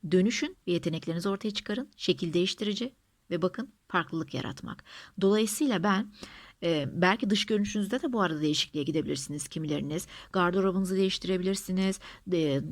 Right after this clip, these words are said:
daha size yakışan bir saç modelini, e, uygulayabilirsiniz. Kimileriniz kariyerinizle ilgili kariyer değişikliğine gidebilir. Ama ne olursa olsun pozitif manada ve özellikle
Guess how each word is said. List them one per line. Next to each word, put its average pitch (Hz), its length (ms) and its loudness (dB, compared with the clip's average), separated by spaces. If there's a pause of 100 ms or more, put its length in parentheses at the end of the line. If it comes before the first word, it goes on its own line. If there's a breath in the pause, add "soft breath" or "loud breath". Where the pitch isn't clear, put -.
daha 175 260 0
size 185 260 -2
yakışan 185 500 0
bir 190 100 0
saç - 340 -8
modelini, 180 500 0
e, 180 420 0
uygulayabilirsiniz. 190 1120 0 (320 loud breath)
Kimileriniz 190 540 2
kariyerinizle 165 640 -2
ilgili 190 440 2 (720)
kariyer 165 420 2
değişikliğine 190 580 4
gidebilir. 185 460 4 (280 loud breath)
Ama 190 140 4
ne 196 180 4
olursa 202 360 -2
olsun 151 320 -6 (200 loud breath)
pozitif - 440 -2
manada 170 580 0 (280 loud breath)
ve 202 320 4
özellikle 165 580 -2